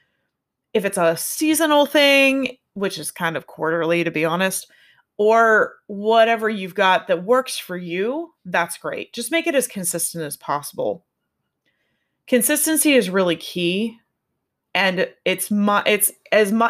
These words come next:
it can be a very minor consistency, weekly, monthly,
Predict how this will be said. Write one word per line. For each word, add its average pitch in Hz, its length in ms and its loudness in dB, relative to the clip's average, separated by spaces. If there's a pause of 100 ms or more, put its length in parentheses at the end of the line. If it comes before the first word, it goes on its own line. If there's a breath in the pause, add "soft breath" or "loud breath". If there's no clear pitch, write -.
it 254 180 -2
can 320 120 0
be 294 100 4
a 208 60 4
very 202 240 -2
minor 175 420 -4
consistency, 233 880 -2 (440 loud breath)
weekly, 226 720 0 (220)
monthly, 190 760 -2